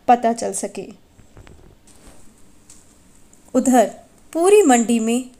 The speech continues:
आलू ना होने की वजह से हाहाकार मचा हुआ था। बिना आलू के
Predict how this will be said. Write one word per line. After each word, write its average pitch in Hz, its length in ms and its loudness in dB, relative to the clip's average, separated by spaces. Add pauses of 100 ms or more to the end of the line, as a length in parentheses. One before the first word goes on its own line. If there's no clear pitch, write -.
(200)
आलू 285 320 0
ना 349 140 -2
होने 247 300 -2
की 254 160 -4
वजह 202 260 -4
से 240 180 -2 (300)
हाहाकार 240 560 -4
मचा 247 300 -4
हुआ 196 260 -8
था। - 180 -12 (1000)
बिना 233 280 0 (120)
आलू 220 240 -2
के 254 200 -2